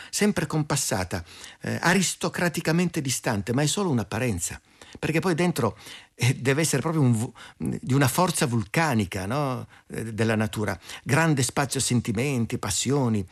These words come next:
sempre indirizzati a una meta. Lei si innamorava e viveva le sue storie d'amore con i colleghi, ne ha collezionati parecchi, eh, di amori,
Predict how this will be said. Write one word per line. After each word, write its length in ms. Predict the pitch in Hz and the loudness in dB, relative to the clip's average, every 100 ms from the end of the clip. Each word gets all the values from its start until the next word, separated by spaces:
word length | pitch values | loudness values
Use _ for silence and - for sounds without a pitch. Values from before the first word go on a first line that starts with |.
| - | -14
sempre 500 | - - 175 175 190 | -6 0 2 2 2
indirizzati 580 | 180 139 135 - 104 104 | 2 2 0 -2 -4 -2
a 20 | |
una 140 | 117 104 | 0 0
meta. 360 | 80 73 - - _ _ _ _ - | -2 -6 -14 -20 _ _ _ _ -6
Lei 200 | 165 156 | 0 0
si 200 | - 123 | 2 4
innamorava 1120 | 117 117 113 110 110 135 170 175 196 214 - | 6 6 4 2 2 2 0 -2 -4 -4 -4
e 140 | 117 | -2
viveva 400 | 104 107 147 123 | 0 2 2 2
le 80 | 101 | -2
sue 140 | - 92 | -2 -4
storie 380 | - 156 139 | -2 0 0
d'amore 360 | 98 107 139 160 | 0 0 0 -2
con 160 | 143 117 | -2 -2
i 60 | |
colleghi, 460 | - 107 117 90 95 | -2 0 0 0 -2
ne 120 | 110 | 0
ha 160 | 120 107 - - - | -2 -4 -14 -20 -6
collezionati 560 | - 120 113 131 139 - | 0 2 2 0 0 -2
parecchi, 500 | 92 123 123 85 92 | -2 -2 -2 -6 -6
eh, 100 | 104 | -4
di 100 | 92 | -4
amori, 340 | 92 85 87 | -2 -4 -6